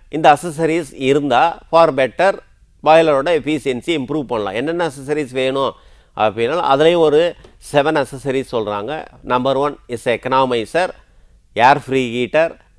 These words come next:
சூப்பர் ஹீட்டர், ஃபீட் பம்ப், ஸ்டீம் இன்ஜெக்டர், ஸ்டீம் ஸ்ட்ராப், ஸ்டீம் செப்பரேட்டர். இப்ப இதெல்லாமே வந்து நம்ம லேமன் பாய்லர், பி ஹெச் இ எல் பாய்லர் கூட அந்த எக்கனாமைசர், ஏர் ஃப்ரீ ஹீட்டர், சூப்பர் ஹீட்டர்,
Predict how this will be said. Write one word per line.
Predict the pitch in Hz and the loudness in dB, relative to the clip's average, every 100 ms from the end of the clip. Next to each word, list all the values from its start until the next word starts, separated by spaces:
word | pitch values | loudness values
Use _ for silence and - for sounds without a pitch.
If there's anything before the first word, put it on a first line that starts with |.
| _ | _
சூப்பர் | - - 151 143 143 | -14 -2 -2 0 0
ஹீட்டர், | 127 131 156 156 160 - _ _ _ - | 0 -2 2 0 0 -12 _ _ _ -2
ஃபீட் | 139 147 117 | 2 2 0
பம்ப், | 156 160 165 - _ _ _ _ _ | 0 0 -2 -14 _ _ _ _ _
ஸ்டீம் | - - 143 165 160 - | -20 -2 0 0 -2 -6
இன்ஜெக்டர், | 120 127 131 143 - 165 - - - | -6 -4 -2 -2 0 0 0 -12 -20
ஸ்டீம் | - - 143 160 156 | -20 -4 -2 -2 -4
ஸ்ட்ராப், | - 127 139 165 - _ _ _ - | -8 0 4 4 2 _ _ _ -20
ஸ்டீம் | - 143 165 180 165 - - - | -6 0 0 0 -4 -18 -20 -4
செப்பரேட்டர். | 139 110 120 110 - 85 - _ _ _ _ _ _ _ _ _ _ _ _ - - _ _ _ | -2 0 0 0 -2 -14 -16 _ _ _ _ _ _ _ _ _ _ _ _ -20 -20 _ _ _
இப்ப | - | -6
இதெல்லாமே | 151 143 180 196 202 | 0 2 2 2 2
வந்து | 185 165 | 0 0
நம்ம | 156 143 | 0 2
லேமன் | 143 147 175 175 | 4 4 2 2
பாய்லர், | 151 147 143 151 - - | 4 4 4 0 -2 -6
பி | 110 139 | -2 0
ஹெச் | 165 - | -2 0
இ | |
எல் | 151 143 | 0 2
பாய்லர் | 135 131 131 | 2 2 0
கூட | 127 156 | -2 -2
அந்த | 147 | -4
எக்கனாமைசர், | 117 143 139 135 123 147 | -2 -2 -2 -4 -4 -2
ஏர் | 139 131 131 | 2 0 0
ஃப்ரீ | 131 127 120 120 | -4 -4 -4 -6
ஹீட்டர், | 147 | -8
சூப்பர் | - 143 127 135 | -6 -6 -4 -4
ஹீட்டர், | 123 104 127 | -4 -4 -6